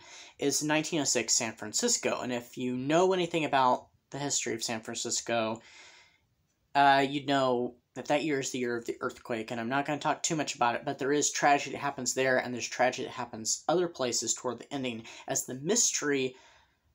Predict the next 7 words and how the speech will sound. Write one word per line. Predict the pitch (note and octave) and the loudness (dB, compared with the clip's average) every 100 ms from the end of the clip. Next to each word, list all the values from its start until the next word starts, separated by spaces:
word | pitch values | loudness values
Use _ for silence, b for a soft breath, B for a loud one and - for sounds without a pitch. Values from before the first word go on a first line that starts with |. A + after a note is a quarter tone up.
| _ _ _ - | _ _ _ 2
of, | C#3+ C3+ B2+ A#2 - - | 4 6 4 0 -10 2
actually, | D3 E3 - D3+ | 4 4 2 0
the | C#3 | 2
mystery | G3 B3 - F#3+ | 2 2 4 4
of | D3 C3 - _ _ _ _ _ | 6 4 -2 _ _ _ _ _
Sarah | - F3+ E3+ D3 B2+ A#2 _ _ _ _ - | -2 4 6 6 6 0 _ _ _ _ -2
unravels | D#3 C#3+ D3+ C#3+ C#3 C#3 - - | 2 6 6 4 2 0 -2 -4